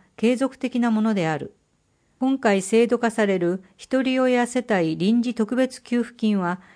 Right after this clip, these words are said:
一回だけの給付である。母子世帯家庭にとっては一年、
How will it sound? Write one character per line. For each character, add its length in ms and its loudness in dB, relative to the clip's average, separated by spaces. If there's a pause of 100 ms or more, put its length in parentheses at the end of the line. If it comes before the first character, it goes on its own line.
一 180 -6
回 220 2
だ 100 0
け 80 -2
の 200 2
給 200 0
付 160 -4
で 160 -4
あ 100 -4
る。 160 -8 (800)
母 140 -4
子 160 -6
世 140 0
帯 260 2
家 200 -2
庭 140 2
に 140 0
と 100 -2
っ 60 -4
て 180 -4
は 240 -4 (260)
一 240 -4
年、 380 0